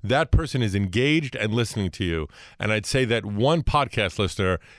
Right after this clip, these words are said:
is worth, like, ten thousand radio listeners, because I, my radio show was on at one point, we had, like, three or four hundred thousand listeners a weekend, and at my show now gets about fifty to seventy-five thousand listeners per episode,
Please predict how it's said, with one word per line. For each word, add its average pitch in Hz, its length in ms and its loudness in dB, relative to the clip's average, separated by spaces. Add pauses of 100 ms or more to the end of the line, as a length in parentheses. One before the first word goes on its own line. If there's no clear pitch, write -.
is 113 220 -2
worth, 117 300 0
like, 107 180 2
ten 131 240 -2
thousand 117 540 0
radio 87 280 0
listeners, 82 520 -8 (320)
because 104 460 0
I, 117 200 2
my 120 180 0
radio 127 360 2
show 120 160 -2
was 107 140 0
on 117 120 0
at 101 60 -4
one 101 140 0
point, 107 220 0
we 98 100 0
had, 98 180 0
like, 95 260 -2 (280)
three 127 220 0
or 110 40 0
four 113 160 2
hundred 107 240 0
thousand 92 540 0 (300)
listeners 98 380 -2
a 90 40 0
weekend, 85 540 -2 (380)
and 101 300 0
at 107 200 -2
my 110 280 -2
show 110 280 0
now 117 220 2
gets 92 240 -2
about 98 160 0
fifty - 540 -6
to 87 100 -2
seventy-five 90 480 -4
thousand 85 280 -2
listeners - 260 -4
per - 140 -8
episode, 120 360 -2